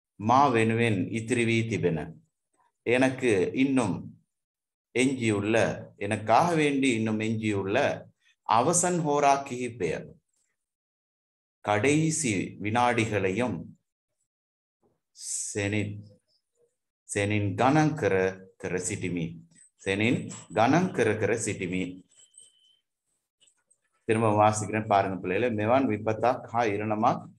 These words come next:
மெலோவே கிசிம பூசைக்குட்ட ஆத் நொவேவா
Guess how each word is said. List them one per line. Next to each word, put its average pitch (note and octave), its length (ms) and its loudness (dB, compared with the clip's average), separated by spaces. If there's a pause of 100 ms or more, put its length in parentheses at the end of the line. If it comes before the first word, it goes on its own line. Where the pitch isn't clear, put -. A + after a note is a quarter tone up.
(180)
மெலோவே C3+ 420 0
கிசிம A3+ 460 -2
பூசைக்குட்ட C#3 460 -2
ஆத் A#2 400 0
நொவேவா A2 760 0